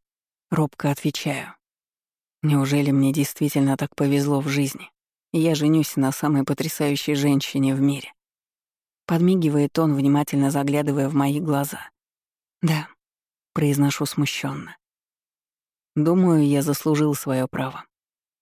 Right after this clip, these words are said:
Он переводит взгляд на губы, которые я непроизвольно облизываю. «Какое право?» «Право на невесту». Слова Марка вызывают во мне сладкий трепет. «Нет,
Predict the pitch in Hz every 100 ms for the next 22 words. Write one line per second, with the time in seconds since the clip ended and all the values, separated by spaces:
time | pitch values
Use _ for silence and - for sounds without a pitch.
0 | _ _ _ _ _ _ _ - 190 190
1 | 185 208 196 170 165 156 175 180 165 160
2 | 165 185 175 151 139 - 156 147 147 143
3 | 143 147 147 156 156 143 143 151 156 143
4 | 131 - - _ _ _ _ _ _ _
5 | - 175 - 151 139 143 135 - - _
6 | _ _ _ _ - 151 147 139 139 143
7 | 139 135 - - - _ _ _ _ _
8 | _ _ - 160 170 170 190 - 151 151
9 | 156 170 170 156 147 147 143 - 151 -
10 | 151 - 143 - - - _ _ _ _
11 | _ _ _ _ _ - 160 151 151 -